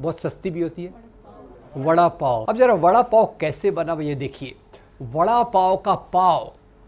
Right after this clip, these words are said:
आया अफगानिस्तान से। अंदर वड़ा, वड़ा बनता है चने की दाल, चने की दाल आई मेक्सिको से,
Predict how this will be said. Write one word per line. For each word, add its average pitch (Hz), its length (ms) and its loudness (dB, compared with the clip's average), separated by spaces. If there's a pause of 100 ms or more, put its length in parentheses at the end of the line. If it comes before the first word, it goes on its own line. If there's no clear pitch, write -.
(100)
आया 151 300 -2
अफगानिस्तान 143 960 -6
से। - 260 -18 (1800)
अंदर 160 260 0
वड़ा, 151 340 4 (800)
वड़ा 160 220 2
बनता 185 240 -2
है - 80 -6
चने 180 240 0
की 196 100 -4
दाल, 196 240 0 (800)
चने 185 260 0
की 202 100 -6
दाल 196 200 4
आई 196 120 4
मेक्सिको 185 520 -2
से, 202 240 -6